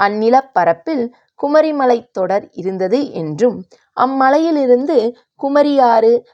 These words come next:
அப்பெரு நிலப்பரப்பில் பாய்ந்தது என்றும், ஒரு பெருங்கடல் கோளால் அந்நாடுகளும் குமரிமலையும் கடலுள்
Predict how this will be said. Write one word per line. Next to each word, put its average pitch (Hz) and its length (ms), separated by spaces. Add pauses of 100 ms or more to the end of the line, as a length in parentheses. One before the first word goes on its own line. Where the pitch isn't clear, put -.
(180)
அப்பெரு 277 640
நிலப்பரப்பில் 208 960 (300)
பாய்ந்தது 233 680
என்றும், 185 600 (240)
ஒரு 180 460
பெருங்கடல் 190 760 (260)
கோளால் 254 600 (300)
அந்நாடுகளும் 240 960 (360)
குமரிமலையும் 240 920 (280)
கடலுள் 240 640